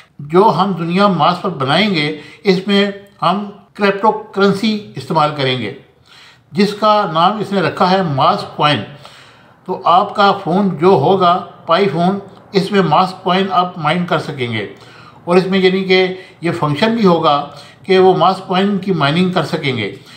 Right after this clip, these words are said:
यानी वो फ़ोन के ज़रिए आप मार्स कॉइन के भी मालिक बन सकेंगे। इस फ़ोन में जो चौथा अहम function है वो है solar panel चार्जिंग। तो यानी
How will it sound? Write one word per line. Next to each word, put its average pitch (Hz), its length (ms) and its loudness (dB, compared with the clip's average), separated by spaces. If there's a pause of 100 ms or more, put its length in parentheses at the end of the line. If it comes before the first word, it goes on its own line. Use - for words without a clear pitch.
(180)
यानी 190 180 2
वो 202 120 2
फ़ोन 214 300 0
के 208 140 4
ज़रिए 175 440 0 (400)
आप 180 260 2
मार्स 180 220 2
कॉइन 180 340 -2
के 185 120 0
भी 180 300 0
मालिक 143 420 -2
बन 135 160 0
सकेंगे। 131 420 -4 (1160)
इस 233 160 0
फ़ोन 208 200 0
में 226 120 -2
जो 208 80 0
चौथा 214 340 0
अहम 208 280 0
function 180 360 -2
है 143 480 -2 (140)
वो 190 100 4
है 202 180 4
solar 180 400 0
panel 185 420 2
चार्जिंग। 156 420 0 (800)
तो 165 40 -4
यानी 202 260 2